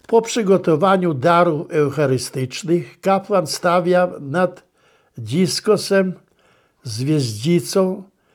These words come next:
symbolizującą gwiazdę betlejemską. Nakrywa dziskos i czaszę małymi pokrowcami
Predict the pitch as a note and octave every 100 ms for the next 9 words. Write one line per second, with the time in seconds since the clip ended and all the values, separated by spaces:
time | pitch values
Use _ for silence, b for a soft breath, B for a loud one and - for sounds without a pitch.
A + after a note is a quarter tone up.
0 | _ _ _ - F#3 D#3+ D#3 D#3+ C#3 D3+
1 | E3+ F3+ F3 F3+ C#3 B2+ C3 F#3 G#3 D#3+
2 | C3+ D#3 C3 C3+ C3+ B2+ A#2+ A#2 G2 -
3 | - A2+ A2 b b b b b C#3+ D3+
4 | - E3 G#3+ F#3+ F3 A#2+ E3 E3 - -
5 | C#3+ - - - _ _ _ _ D#3+ C#3
6 | - D#3+ E3+ - F3 D#3+ - C#3 D3+ D#3
7 | F#3 F#3 F3+ E3 - D3 C3 D3 C3 -
8 | C3+ B2+ A2+